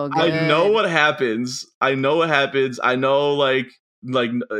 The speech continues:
Speaker 1: like, she's fine or whatever, but, like, still, it, like, makes
Speaker 2: The
Speaker 1: my
Speaker 2: hair.
Speaker 1: stomach turn. <laughs>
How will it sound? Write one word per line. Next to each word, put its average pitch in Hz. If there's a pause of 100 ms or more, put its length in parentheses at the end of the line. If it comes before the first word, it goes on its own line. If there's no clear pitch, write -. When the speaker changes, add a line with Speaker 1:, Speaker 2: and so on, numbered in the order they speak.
(120)
Speaker 1:
like, 117
she's 131
fine 120
or 117
whatever, 107
but, 110
like, 113
still, 131
it, 123
like, 120 (160)
makes 123
Speaker 2:
The 147
Speaker 1:
my 139
Speaker 2:
hair. 202
Speaker 1:
stomach -
turn. 117
<laughs> -